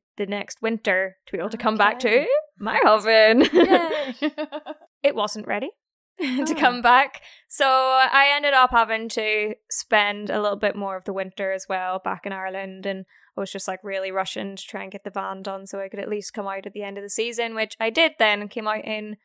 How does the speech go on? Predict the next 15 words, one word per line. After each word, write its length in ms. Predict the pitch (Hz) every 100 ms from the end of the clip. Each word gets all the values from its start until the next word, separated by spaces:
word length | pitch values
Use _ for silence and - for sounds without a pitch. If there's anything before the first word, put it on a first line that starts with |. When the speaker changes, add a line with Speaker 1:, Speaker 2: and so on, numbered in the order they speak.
| _ _ _
Speaker 1:
March 420 | 220 226 277 - -
that 160 | 320
season. 320 | - 294 320 349
So 140 | 247
it 40 | 220
wasn't 220 | 277 320
a 20 |
full 480 | - 269 262 262 262 _ _
season. 400 | - 226 208 202
It 100 | 202
was 480 | 208 202 - - -
just 320 | 214 - -
the 300 | 208 214 196 285
last 220 | - -
couple 380 | - - 233